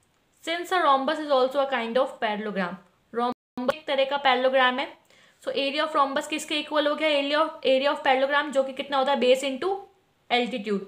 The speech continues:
altitude means height। So area of rhombus निकालेंगे। बेस कितना गिवन है हमा-, हमको?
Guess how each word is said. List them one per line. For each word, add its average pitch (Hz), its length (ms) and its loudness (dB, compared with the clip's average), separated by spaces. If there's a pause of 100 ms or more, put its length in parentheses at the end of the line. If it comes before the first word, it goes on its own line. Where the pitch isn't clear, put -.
(160)
altitude 254 460 -6
means 359 220 -6 (100)
height। 202 200 0 (800)
So 330 180 0 (340)
area 269 260 2
of 285 80 -6
rhombus 277 360 0
निकालेंगे। 294 560 2 (380)
बेस 277 280 -4
कितना 320 280 -4
गिवन 302 300 -4
है 320 140 -2
हमा-, 285 280 2 (100)
हमको? 277 460 -4